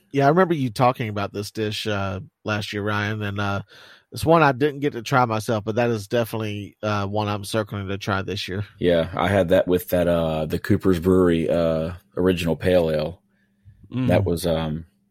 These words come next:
Speaker 2: that was a tasty little drink right there to pair with it.
Speaker 1: And that's
Speaker 3: Yeah.
Speaker 1: found at the same stand.
Speaker 2: Yes.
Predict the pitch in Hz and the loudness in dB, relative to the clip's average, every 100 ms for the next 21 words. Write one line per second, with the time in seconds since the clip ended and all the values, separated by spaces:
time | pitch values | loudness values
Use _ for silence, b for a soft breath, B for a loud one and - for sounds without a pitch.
0 | _ - 90 82 - 90 87 87 85 82 | _ -2 0 0 -2 -4 0 0 0 0
1 | 80 92 87 85 - 92 82 - 85 80 | 2 2 2 0 2 2 2 0 -2 0
2 | 82 80 - _ _ _ - 135 147 107 | -2 -4 -8 _ _ _ -2 4 4 4
3 | 165 160 156 131 127 151 135 120 107 - | 6 6 6 4 2 0 0 -2 -6 -2
4 | 131 104 90 98 - 95 87 - - - | -2 -2 -6 -8 2 4 4 -2 -10 -14